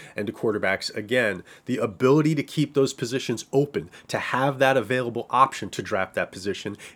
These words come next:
is in and of itself valuable, right? So we always want to draft with that in mind, keeping our options open. So when that amazing value hits, when Deshaun Watson is still there in the seventh, or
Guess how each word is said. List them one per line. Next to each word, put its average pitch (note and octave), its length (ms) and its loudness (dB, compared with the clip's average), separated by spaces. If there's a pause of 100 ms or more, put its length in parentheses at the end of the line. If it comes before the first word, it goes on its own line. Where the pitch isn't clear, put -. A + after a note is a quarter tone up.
(120)
is D#3 380 6
in F#3 240 4
and F3 180 4
of D#3+ 200 0
itself E3 800 0 (160)
valuable, G#2+ 680 2 (420)
right? G2+ 340 -4 (1700)
So - 120 -8
we B2+ 60 -4
always E3+ 300 6
want F3+ 100 4
to E3 60 2
draft C3 320 0
with - 100 -8
that G#2+ 160 2
in G#2 80 -4
mind, G2 380 -6 (240)
keeping D3+ 480 -2
our C3 200 2
options A#2 520 -2
open. A#2 320 -2
So - 180 -2
when A2+ 140 -2
that A2 160 0
amazing C3+ 560 -2
value B2 400 4
hits, - 580 -2 (300)
when A2+ 160 -4
Deshaun C3+ 580 2 (220)
Watson C3 420 2
is A#2+ 160 0
still D3+ 300 2
there B2+ 260 4
in A#2+ 80 0
the G#2+ 80 -2
seventh, F2+ 580 -6
or A2 360 2